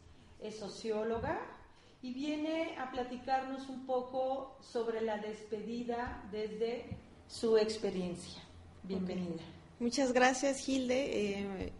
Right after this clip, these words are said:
Speaker 2: el auditorio que me escucha, gracias por haberme invitado a tu programa. Espero que esta experiencia que les voy a compartir les sirva para resolver algún problema en sus vidas.
Speaker 1: Así es. La despedida,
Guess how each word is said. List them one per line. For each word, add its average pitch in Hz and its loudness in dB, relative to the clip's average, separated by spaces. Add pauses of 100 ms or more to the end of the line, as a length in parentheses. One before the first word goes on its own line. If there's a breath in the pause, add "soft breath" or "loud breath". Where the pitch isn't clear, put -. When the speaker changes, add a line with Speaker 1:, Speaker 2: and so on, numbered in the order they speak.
Speaker 2:
el 208 4
auditorio 208 4
que 226 0
me 208 2
escucha, 262 -2
gracias 233 -4
por 214 -4
haberme 202 0
invitado 202 -2
a - -4
tu - -12
programa. 233 2 (560 loud breath)
Espero 226 6
que 240 6
esta 233 2
experiencia 226 4
que 190 -2 (100)
les 196 -2
voy 220 10
a 220 8
compartir 208 2
les 214 2
sirva 202 0
para 190 0
resolver 190 -2
algún 196 -2 (440 loud breath)
problema 208 6
en 220 2
sus 202 -4
vidas. 202 -4 (260)
Speaker 1:
Así 202 -4
es. - -2 (560 loud breath)
La 247 6
despedida, 262 4